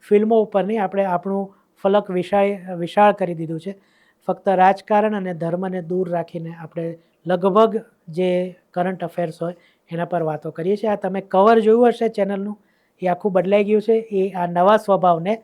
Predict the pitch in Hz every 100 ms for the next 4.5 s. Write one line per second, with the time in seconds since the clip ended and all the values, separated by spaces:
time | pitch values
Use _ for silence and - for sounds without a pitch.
0 | _ _ _ _ - 208 269 - _ _
1 | _ _ _ - 214 214 202 196 - 196
2 | 208 202 196 185 175 190 185 180 175 180
3 | 175 156 151 180 196 _ _ 165 165 160
4 | 156 135 127 113